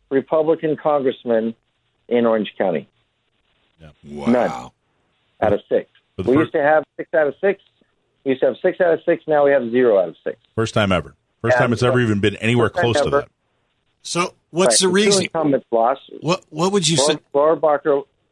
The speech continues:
Speaker 3: What was the
Speaker 1: What's that?
Speaker 3: reasoning? What, why would you, why do you say it's flipped like that?
Speaker 1: Well, I, I think it's,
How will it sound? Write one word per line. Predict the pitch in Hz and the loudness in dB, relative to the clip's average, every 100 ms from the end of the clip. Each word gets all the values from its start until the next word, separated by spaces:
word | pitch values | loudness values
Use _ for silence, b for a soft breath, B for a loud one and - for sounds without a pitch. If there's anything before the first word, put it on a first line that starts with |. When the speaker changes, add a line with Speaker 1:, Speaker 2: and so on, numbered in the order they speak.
| _ _ _ _ _ _ _ _ _ | _ _ _ _ _ _ _ _ _
Speaker 3:
What | 143 196 | -4 0
was | 196 | 2
the | 175 | 2
Speaker 1:
What's | 165 | 2
that? | 170 | 2
Speaker 3:
reasoning? | 135 87 73 | 0 -4 -8
What, | - 147 | -6 -4
why | 143 175 | 0 2
would | 190 151 | 2 2
you, | 170 | 0
why | 151 131 165 | 0 0 2
do | |
you | 185 | 0
say | 151 151 143 | 0 2 0
it's | 113 | -2
flipped | - - 135 - | -8 -4 -4 -2
like | - 170 | -4 -4
that? | - 69 - _ _ _ _ _ _ _ _ _ _ _ _ - | -6 -12 -12 _ _ _ _ _ _ _ _ _ _ _ _ -2
Speaker 1:
Well, | 156 160 160 - | 2 4 2 0
I, | 147 147 143 147 | 0 2 2 2
I | - | 2
think | 220 | 2
it's, | 196 147 | 0 -2